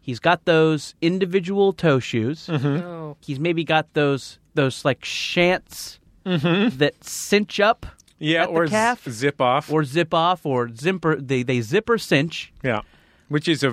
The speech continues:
Speaker 2: the, the verb that describes that is zimpering.
Speaker 1: Mm-hmm.
Speaker 3: There's a lot of portmanteaus going around with this guy.
Speaker 2: Yeah.
Speaker 3: It's impressive.
Speaker 1: Yeah, this
Speaker 2: Yeah,
Speaker 1: is, yes, this,
Speaker 2: absolutely.
Speaker 1: yeah, this man wears a lot of portmanteaus.
Speaker 3: He's dressed for any season.
Speaker 2: He listens to The Illusionist.
Speaker 1: <laughs> Uh-huh.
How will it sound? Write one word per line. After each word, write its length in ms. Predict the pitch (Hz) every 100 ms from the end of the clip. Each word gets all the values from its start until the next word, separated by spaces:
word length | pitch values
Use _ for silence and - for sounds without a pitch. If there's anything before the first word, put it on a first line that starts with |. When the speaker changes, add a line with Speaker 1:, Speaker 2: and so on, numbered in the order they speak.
| 117
Speaker 2:
the, 160 | 135 143
the 220 | 123 127
verb 300 | 117 143 120
that 100 | 131
describes 420 | 123 - 113 107
that 160 | 107 107
is 200 | 113 117
zimpering. 540 | 110 117 104 95 87 107
Speaker 1:
Mm-hmm. 400 | 151 175 175 196
Speaker 3:
There's 420 | - _ _ -
a 20 |
lot 140 | 262 269
of 80 |
portmanteaus 580 | 269 226 233 285 196 175
going 220 | 175 160
around 180 | 160 156
with 80 | 151
this 140 | 156 156
guy. 320 | 151 143 156 175
Speaker 2:
Yeah. 220 | 135 104 _ _ -
Speaker 3:
It's 120 | -
impressive. 220 | 185 202
Speaker 1:
Yeah, 100 | 160
this 180 | 139 180
Speaker 2:
Yeah, 140 | 135
Speaker 1:
is, 40 | 104
yes, 220 | 180 135
this, 80 | 165
Speaker 2:
absolutely. 300 | 135 131 117
Speaker 1:
yeah, 80 | 147
this 160 | 147 180
man 260 | 180 165
wears 260 | 147 160 156
a 40 | 147
lot 180 | 135 135
of 100 | -
portmanteaus. 760 | 135 117 113 113 104 90 117
Speaker 3:
He's 340 | - 185 226 -
dressed 300 | 262 240 -
for 80 | 226
any 280 | 220 220
season. 480 | 208 226 208 156 151
Speaker 2:
He 140 | 151 190
listens 380 | 170 160 196 -
to 100 | 175
The 160 | 190
Illusionist. 800 | 190 165 127 131 131 156 - -
Speaker 1:
<laughs> 20 |
Uh-huh. 400 | 143 147 170 147